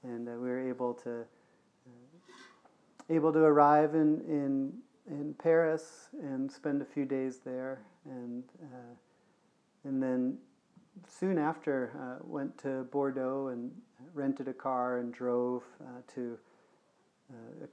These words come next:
carriage house, uh, in a, attached to a farm, uh, just outside of the lower hamlet of Plum Village. Um, uh, Plum Village itself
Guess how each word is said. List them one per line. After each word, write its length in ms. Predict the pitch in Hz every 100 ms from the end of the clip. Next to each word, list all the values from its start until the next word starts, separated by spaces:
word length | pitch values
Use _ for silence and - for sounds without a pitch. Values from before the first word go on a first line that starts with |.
| -
carriage 380 | 165 156 143 -
house, 600 | 127 120 123 - - -
uh, 220 | 151 131 147
in 140 | 127
a, 440 | 120 117 151 190 143
attached 440 | - 139 139 -
to 80 | 143
a 80 | 123
farm, 640 | - 151 135 135 131 123 - _ _ _ _
uh, 60 | 123 117
just 540 | - 180 175 175 - -
outside 840 | 147 143 143 - 135 131 131 127 117
of 360 | 135 120 110 101 - 151
the 160 | 123
lower 400 | 120 131 131 123
hamlet 460 | 127 127 120 113 110 135
of 140 | 120 -
Plum 300 | - 120 113
Village. 500 | 110 107 107 107 - _ _ _ _ _ _ _ 113
Um, 1600 | 107 104 107 101 _ _ _ _ _ _ - - _ _ -
uh, 100 | 131 135
Plum 300 | - 156 151
Village 380 | 151 151 139
itself 640 | 139 139 - 175 160 151